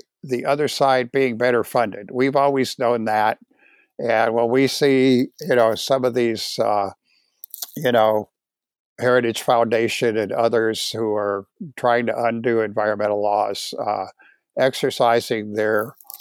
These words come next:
access to the White House, we just tie their shoelaces together and push them down the stairs of one of the congressional buildings. Uh, the fact is, if you want to get the attention of your own member of Congress,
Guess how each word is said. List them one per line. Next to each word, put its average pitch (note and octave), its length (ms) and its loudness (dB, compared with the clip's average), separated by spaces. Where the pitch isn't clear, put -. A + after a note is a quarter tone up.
access B2+ 640 0
to B2+ 120 -6
the G#2 120 0
White A#2 280 4
House, G2+ 460 -2
we B2+ 160 2
just C3+ 280 -2
tie C3 220 2
their A2+ 140 -2
shoelaces A#2+ 580 -2
together A2 460 2
and G#2+ 100 -4
push B2 160 0
them G#2 140 -4
down G#2 160 -2
the G2 80 -10
stairs A2 500 -2
of F#2+ 80 -6
one G#2+ 180 0
of G2+ 80 -4
the G#2+ 60 -10
congressional G2+ 560 -6
buildings. A2+ 560 -2
Uh, G#2 280 0
the A#2+ 100 2
fact F3+ 400 2
is, C#3+ 280 2
if A2 100 -6
you D#3 120 2
want G3+ 180 4
to E3+ 60 -2
get D#3+ 180 -2
the C#3+ 140 0
attention B2+ 520 -2
of G#2+ 140 -4
your C3+ 260 0
own B2+ 200 2
member A#2+ 340 0
of G#2 120 -8
Congress, - 640 -4